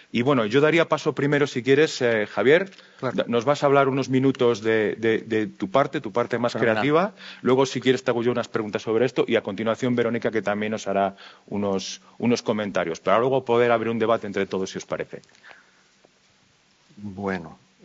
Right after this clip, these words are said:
Speaker 2: eh, ah, de acuerdo. Gracias. Eh, mi presentación tiene como título Vitoria, motor de encuentro, ¿no? La,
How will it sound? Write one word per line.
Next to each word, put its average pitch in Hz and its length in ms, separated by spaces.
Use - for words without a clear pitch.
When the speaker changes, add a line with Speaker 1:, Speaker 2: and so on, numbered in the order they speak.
Speaker 2:
eh, 98 400
ah, - 120
de - 60
acuerdo. - 240
Gracias. - 400
Eh, 127 340
mi 127 220
presentación 127 720
tiene 156 280
como 135 280
título 131 840
Vitoria, 139 640
motor 131 320
de 135 80
encuentro, 98 480
¿no? 160 200
La, 110 280